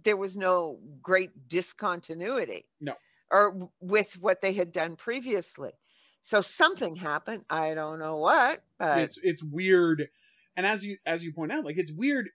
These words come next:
Speaker 2: just what a drop it is in quality.
Speaker 1: Yeah.
Speaker 2: Like, it's precipitous.
Speaker 1: Yeah.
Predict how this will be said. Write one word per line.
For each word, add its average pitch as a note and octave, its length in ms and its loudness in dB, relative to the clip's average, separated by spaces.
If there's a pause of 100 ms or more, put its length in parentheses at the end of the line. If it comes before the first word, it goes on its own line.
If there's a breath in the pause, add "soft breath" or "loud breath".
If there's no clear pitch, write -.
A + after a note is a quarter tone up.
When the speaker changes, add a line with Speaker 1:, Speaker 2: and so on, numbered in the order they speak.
Speaker 2:
just E3+ 440 -2 (220)
what F3 260 2
a F3 80 4
drop D3 420 -4
it C#3+ 100 -6
is B2+ 160 -8
in A2+ 120 -16
quality. A#2 380 -8 (720)
Speaker 1:
Yeah. D4 280 6
Speaker 2:
Like, - 120 0
it's A#3 180 0
precipitous. - 1120 -4 (800)
Speaker 1:
Yeah. E4+ 200 0